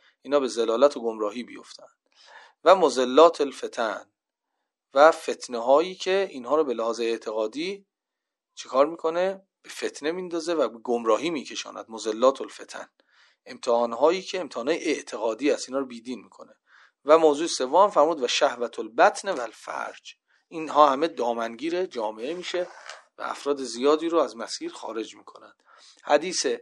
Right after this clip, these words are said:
هفتم و هشتم هم شبیه هم هست، هر دو از امام باقر علیه السلام است. حدیث هفتم فرمود: "عبادتی افضل از عفت بطن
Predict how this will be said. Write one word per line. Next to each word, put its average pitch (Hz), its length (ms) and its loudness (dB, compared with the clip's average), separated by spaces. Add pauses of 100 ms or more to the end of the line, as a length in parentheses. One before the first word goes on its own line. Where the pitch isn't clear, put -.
(680)
هفتم 139 500 0
و 127 60 0
هشتم 131 440 -2
هم 214 360 4 (380)
شبیه 156 460 6
هم 147 220 6
هست، 120 420 -4
هر 131 140 -2
دو 143 120 4
از 127 160 6
امام 127 260 -2
باقر 117 280 0
علیه 113 140 -4
السلام 120 420 -2
است. 196 260 -2 (360)
حدیث 135 240 -12
هفتم 123 360 -6
فرمود: 127 380 -6
"عبادتی 143 540 -2
افضل 123 380 -8
از 107 140 -10
عفت - 460 -10
بطن 123 680 -2